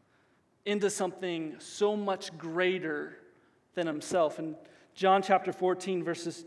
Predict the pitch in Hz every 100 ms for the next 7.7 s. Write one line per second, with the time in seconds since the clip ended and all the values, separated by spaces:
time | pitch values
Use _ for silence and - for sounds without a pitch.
0 | - - 185 175 170 160 - 180 156 160
1 | - - - - _ _ _ _ _ _
2 | 170 196 294 277 - - 233 262 202 160
3 | 156 - 196 233 160 143 - - - -
4 | 202 214 285 302 247 165 165 175 240 254
5 | 220 208 190 196 175 175 147 196 208 180
6 | 151 147 185 240 - 220 214 196 196 156
7 | 165 151 170 185 170 143 -